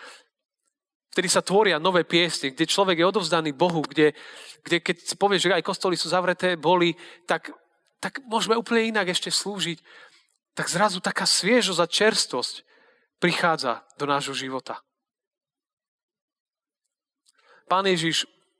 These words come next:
a učeníci, oni zachovali ten taký zvláštny bohoslužobný poriadok pred, eh, veľkonočnými sviatkami. Pán Ježiš sa k tomu priznal. Robil to, čo bolo, čo bolo súčasťou viery a spirituality.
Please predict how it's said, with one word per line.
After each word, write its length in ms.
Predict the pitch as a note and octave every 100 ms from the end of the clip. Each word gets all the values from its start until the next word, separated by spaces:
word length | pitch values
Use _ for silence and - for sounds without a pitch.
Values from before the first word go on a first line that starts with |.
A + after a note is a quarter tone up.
| -
a 80 | D#3+
učeníci, 640 | F#3 F3 E3 D#3 C#3+ B2 _ - -
oni 80 | G#3+
zachovali 640 | E3 G#3 G3+ F3+ E3+ D#3 - _ _ _ _ _ _ _ - -
ten 160 | D3+
taký 160 | D#3 D#3+
zvláštny 480 | C#3 D3+ F#3 D#3+ C#3
bohoslužobný 560 | D#3 D#3 D3 D#3 D3
poriadok 640 | - D3 D3 C3+ A2 - _ - - - _ D3
pred, 160 | C#3 -
eh, 320 | - C3+ B2+ - _ _
veľkonočnými 720 | C#3 D#3+ E3 E3+ D3+ - D3+ C3+
sviatkami. 720 | - C#3+ - D3 A#2 G#2+ _
Pán 240 | A3 G3+
Ježiš 160 | D#3+ D#3
sa 40 | -
k 80 |
tomu 80 | D3+
priznal. 400 | C#3+ D3 C3 B2+
Robil 320 | A3+ F3+ C#3+
to, 240 | - E3 D3+ - - - - -
čo 160 | C#3
bolo, 320 | C3+ D3 C3+ - _ _ _ _ _
čo 160 | - E3+
bolo 240 | F3 D3
súčasťou 800 | - G#3 G3 F3 - - C3+ C3
viery 480 | C3 D#3 E3+ E3 D3+
a 80 | B2
spirituality. 880 | - E3 D3+ C#3+ C3 B2 - A2